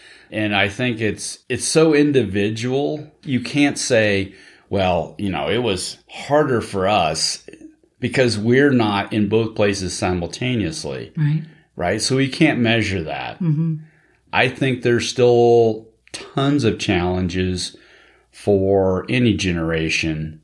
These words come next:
Speaker 1: to go out and conquer. In fact, I would say because of the interest in adventure sports and the military,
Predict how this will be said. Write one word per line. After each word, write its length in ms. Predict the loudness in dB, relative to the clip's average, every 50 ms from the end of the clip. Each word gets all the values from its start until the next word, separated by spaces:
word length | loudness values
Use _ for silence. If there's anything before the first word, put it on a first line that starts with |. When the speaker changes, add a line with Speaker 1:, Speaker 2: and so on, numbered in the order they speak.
| _
Speaker 1:
to 140 | -4 -2 0
go 300 | 0 2 2 2 4 2
out 280 | 2 2 2 0 0 -2
and 200 | -4 -6 -6 -8
conquer. 520 | -2 0 2 2 2 2 0 -4 -6 -4
In 120 | -4 -4 -2
fact, 340 | 0 2 2 2 2 0
I 80 | 0 0
would 180 | 0 0 -2 -4
say 360 | -2 0 2 2 2 2 0
because 420 | -2 -4 -4 -2 0 0 0 0
of 80 | -2 -4
the 320 | -4 -4 -6 -6 -8 -10 -16 -20 -20 _ _ _ _ 0
interest 560 | 2 2 2 2 2 2 2 2 2 -2 -4
in 200 | -4 -2 0 0
adventure 600 | 0 0 -2 -2 0 0 0 0 0 -2 -2 -2
sports 920 | -2 -4 -2 0 2 4 6 6 6 4 2 2 0 0 0 0 -2 -6 -10 -8
and 520 | -6 -4 -2 -2 -2 -2 -4 -6 -10 -14 -16 _ -6
the 80 | -4
military, 920 | -2 0 2 2 2 2 0 0 2 2 4 4 4 2 2 0 -2 -4 -10